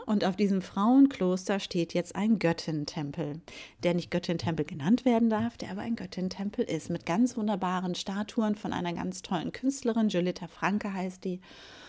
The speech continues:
Und Vera Zingsem ist die Frau, die auch schon in Tübingen einen Göttintempel,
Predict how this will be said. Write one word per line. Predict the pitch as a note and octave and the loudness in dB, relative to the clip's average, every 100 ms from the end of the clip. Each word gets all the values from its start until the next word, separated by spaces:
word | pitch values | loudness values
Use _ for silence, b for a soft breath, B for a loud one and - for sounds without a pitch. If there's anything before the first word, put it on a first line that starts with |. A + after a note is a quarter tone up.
| B B B | B B B
Und | F3+ | 0
Vera | D3+ A3 B3+ A#3+ A#3+ | 4 6 6 4 0
Zingsem | G3 G3 G3 F#3 F#3+ | 0 2 4 4 4
ist | - F3 - | 2 -2 -2
die | F3+ | -2
Frau, | F#3 - E3+ E3+ F3 | -2 0 4 4 4
die | E3 - | 0 -2
auch | F3 | -4
schon | - D#3+ | -4 -4
in | E3+ - | -6 -6
Tübingen | - D4 B3+ D#3 D#3 E3+ | 6 8 8 6 4 0
einen | - E3 E3 E3 | -2 -2 -2 0
Göttintempel, | D#3+ E3 - F#3 F#3 F#3 F#3 F#3 G#3+ G#3+ | 0 0 -2 -2 0 2 2 2 2 2